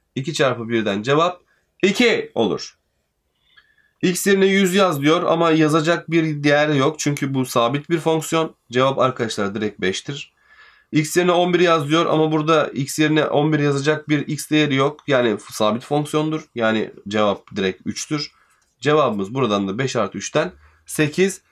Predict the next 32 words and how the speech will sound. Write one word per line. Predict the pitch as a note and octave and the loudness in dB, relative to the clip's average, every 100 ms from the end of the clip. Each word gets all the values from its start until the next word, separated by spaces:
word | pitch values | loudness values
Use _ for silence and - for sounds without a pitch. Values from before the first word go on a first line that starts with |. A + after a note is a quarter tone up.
| _ _ | _ _
gelir | D#3+ F3+ G3 F3 | 0 2 2 4
diyoruz. | A#2 - - | 2 0 -4
Bu | D#3+ | -2
kadar | E3 C3+ C#3 | 2 2 2
basit. | F#2 - - - _ _ _ - | -2 -6 -14 -20 _ _ _ 0
Limit | G3+ D3+ D3+ - | 2 2 -2 0
her | F#3+ | 2
yere | E3 A#2+ C#3 E3+ - C3+ | 4 2 2 0 -6 -2
girebilir. | D#3 E3+ F3 B2+ F#2 - - _ - - _ _ _ _ _ _ _ _ _ _ _ _ _ _ _ _ - _ - _ _ _ _ _ _ _ - | 2 2 0 -2 -2 -4 -12 _ -20 -20 _ _ _ _ _ _ _ _ _ _ _ _ _ _ _ _ -20 _ -20 _ _ _ _ _ _ _ -2
Evet, | A3 D#3+ - - | 0 0 -6 -2
geliyorum | F#3 G#3 F#3 F#3+ G3 | 0 2 4 2 2
bir | F3+ E3 | 0 2
başka | E3+ E3+ - F#3 | 0 0 0 0
soruya. | E3+ D#3+ B2 B2+ E3+ F3 - | 0 -2 0 2 2 -2 -4
Hemen, | - E3 D#3+ D#3 - _ _ _ | -4 0 2 0 -6 _ _ _
e, | B2 A#2 A2+ - | 0 0 0 -2
yine | - E3 C#3+ D3 D3+ | -2 2 2 0 2
limit | D3 D3 - | 2 2 0
arkadaşlar | C3+ B2+ A2+ A2+ C#3 C#3 - | -2 0 -4 -2 -2 -2 -2
buradaki | C#3+ B2+ B2+ B2 | -4 -2 -2 -6
f'in | B2+ B2 | -6 -6
içine | A#2 C#3+ C3+ | -6 -4 -2
de | |
girecek. | G2 F#2 F#2+ B2+ D3 | -2 -4 -4 -6 -2
Hemen | C#3+ A2+ A2+ | 0 0 -2
yazıyorum | C3 B2+ A#2 G#2 F2+ | -2 -2 -2 -4 -4
yerine. | E2+ C#2 | -6 -6
X | - B2+ - | -6 -8 -4
yerine | C#3 B2 | -4 -4
iki | B2+ C3+ | -4 -2
yazdığım | B2 A#2 B2 A#2 | 0 0 -2 -2
zaman | G#2 F2 F2+ | -2 -2 -4